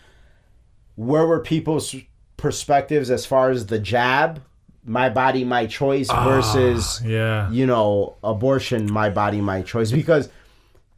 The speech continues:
Speaker 1: obviously, a lot of people that are pro-abortion, they lean to the left.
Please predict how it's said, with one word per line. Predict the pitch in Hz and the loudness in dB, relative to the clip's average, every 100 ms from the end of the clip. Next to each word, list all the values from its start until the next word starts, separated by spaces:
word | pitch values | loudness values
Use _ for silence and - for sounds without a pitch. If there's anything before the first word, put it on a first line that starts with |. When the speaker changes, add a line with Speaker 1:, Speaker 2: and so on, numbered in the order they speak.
| _ - | _ 0
Speaker 1:
obviously, | 160 160 147 - 156 143 135 - _ - - | 2 4 2 0 0 0 -2 -10 _ -18 -4
a | |
lot | 139 139 | 2 2
of | 139 | 2
people | - 135 135 127 | -4 -4 -2 0
that | 120 117 - | 2 2 2
are | 120 | -2
pro-abortion, | - 143 143 135 110 120 117 - 120 123 117 | 0 0 2 2 2 0 0 -2 -4 -4 -4
they | 110 127 | 0 0
lean | 117 127 131 120 | 0 0 0 -2
to | 127 | -2
the | 104 | -2
left. | 104 110 120 - | 0 0 0 -2